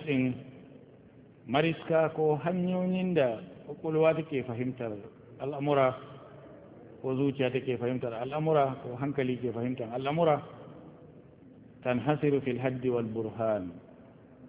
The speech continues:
wato suna takaituwa ne a cikin abin da ake kiransa al-haddu da kuma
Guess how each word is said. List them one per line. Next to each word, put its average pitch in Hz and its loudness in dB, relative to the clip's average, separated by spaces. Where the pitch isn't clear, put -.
wato 123 2
suna 156 4
takaituwa 127 0
ne 117 -4
a 107 -10
cikin 143 -4
abin 135 0
da 123 2
ake 123 -2
kiransa 120 -4
al-haddu 135 -4
da 120 -2
kuma 127 4